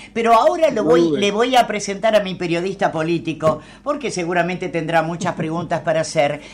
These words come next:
Speaker 1: Y Tucumán nos sigue muy de cerca, esto un, esta es una radio muy escuchada, Horacio. Decimos que
Speaker 2: Sí,
Speaker 1: este
Speaker 2: lo sé.
Speaker 1: programa es para la familia,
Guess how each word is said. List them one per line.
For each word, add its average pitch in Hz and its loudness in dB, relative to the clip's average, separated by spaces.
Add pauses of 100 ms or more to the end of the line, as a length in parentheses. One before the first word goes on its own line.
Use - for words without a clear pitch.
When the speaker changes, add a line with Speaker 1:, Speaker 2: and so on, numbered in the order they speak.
(220)
Speaker 1:
Y 226 -4
Tucumán 269 -4
nos 196 -6
sigue 226 -6
muy 226 -2
de 202 -4
cerca, 226 -2
esto 185 -8
un, 170 -8
esta 196 -6
es 165 -8
una 170 -2
radio 165 0
muy 214 -2
escuchada, 165 0
Horacio. 165 -2 (420)
Decimos 202 -2
que 208 -2
Speaker 2:
Sí, - 0
Speaker 1:
este 208 0
Speaker 2:
lo - -4
sé. 180 -4
Speaker 1:
programa 185 2
es 175 -4
para 160 0
la 160 0
familia, 175 -2